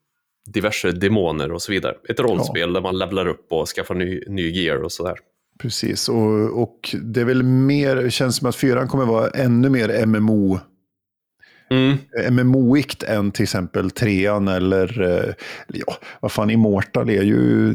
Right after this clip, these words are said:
Speaker 2: ett M M O också, skulle jag säga, <clears throat> på sitt
Speaker 1: Ja.
Speaker 2: sätt. Men
Speaker 1: Ett
Speaker 2: de har ju
Speaker 1: mag-,
Speaker 2: se-
Speaker 1: ett magplask, skulle jag säga, Immortal.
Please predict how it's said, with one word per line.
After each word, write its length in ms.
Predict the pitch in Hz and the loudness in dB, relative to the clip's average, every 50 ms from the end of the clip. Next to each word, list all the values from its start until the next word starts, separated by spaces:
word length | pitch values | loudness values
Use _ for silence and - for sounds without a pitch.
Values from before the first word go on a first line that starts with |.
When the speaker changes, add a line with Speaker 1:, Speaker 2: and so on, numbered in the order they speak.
| - - | -2 -2
Speaker 2:
ett 200 | - 117 - - | -2 -2 -2 0
M 180 | 117 107 101 98 | 0 2 2 4
M 100 | 98 95 | 4 2
O 180 | 92 92 95 | 2 0 0
också, 460 | 104 - - - - - - - 143 - - - | -2 -2 -4 -4 -4 -4 -2 0 -2 -2 -4 -8
skulle 220 | - - - 104 | -6 -2 -2 0
jag 80 | 92 - | 0 0
säga, 320 | - 95 85 80 78 - - _ _ _ _ - | 0 0 0 0 -2 -4 -8 _ _ _ _ -4
<clears throat> 340 | - - - 143 135 120 110 | 0 2 2 2 2 2 0
på 80 | - 113 | 0 0
sitt 200 | - - 104 - - | 0 0 0 -2 -2
Speaker 1:
Ja. 60 | - | -2
Speaker 2:
sätt. 320 | 98 107 - - - - - _ _ _ _ _ _ _ _ _ _ - - - - - _ _ _ _ - - | -2 -2 -2 -4 -10 -20 -20 _ _ _ _ _ _ _ _ _ _ -20 -20 -20 -20 -20 _ _ _ _ -8 -4
Men 120 | 117 123 120 | -2 0 2
Speaker 1:
Ett 60 | 113 | 2
Speaker 2:
de 20 | |
har 120 | 113 123 127 | 2 2 2
ju 40 | 120 | 2
Speaker 1:
mag-, 80 | 101 | 2
Speaker 2:
se- 180 | 101 120 110 104 - _ _ _ _ - | 2 0 0 -2 -6 _ _ _ _ -14
Speaker 1:
ett 160 | 110 - - | -10 -6 -2
magplask, 800 | 123 135 127 113 98 110 113 - - 120 127 - - - - - | 0 0 2 0 0 -2 -6 -4 -4 -4 -2 -4 -6 -10 -12 -12
skulle 240 | - - - 117 113 | -8 -4 -2 0 0
jag 140 | 110 107 104 | 0 0 -2
säga, 560 | - 131 117 107 98 92 92 92 92 95 101 113 73 | -2 -2 -2 0 0 -2 -2 -2 -4 -4 -4 -6 -4
Immortal. 560 | 98 107 104 95 92 - - 90 90 87 | -2 -2 -2 -2 -2 -2 -4 -2 -2 -4